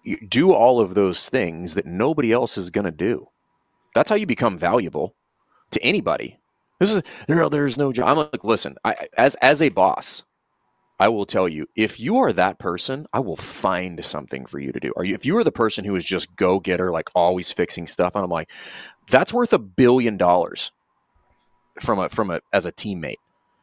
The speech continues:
I'm like, "I don't have to tell you to do shit. You're just walking around, like, taking out the trash, you know, like, cleaning things up, putting things back, asking people how they're doing." I'm like,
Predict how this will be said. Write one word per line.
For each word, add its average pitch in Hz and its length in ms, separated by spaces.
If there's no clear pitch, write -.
I'm 135 80
like, 135 120
"I 156 80
don't 277 140
have 175 160
to - 60
tell 120 160
you 107 80
to 101 80
do 101 80
shit. - 500
You're 104 100
just - 140
walking 175 240
around, 170 240
like, 117 320
taking 117 260
out 151 120
the - 80
trash, 156 500
you 87 80
know, 107 100
like, 80 160
cleaning 147 380
things 156 280
up, 156 200
putting 143 260
things 147 260
back, 143 320
asking 120 320
people 151 160
how 151 60
they're 151 100
doing." 156 260
I'm 123 80
like, 90 160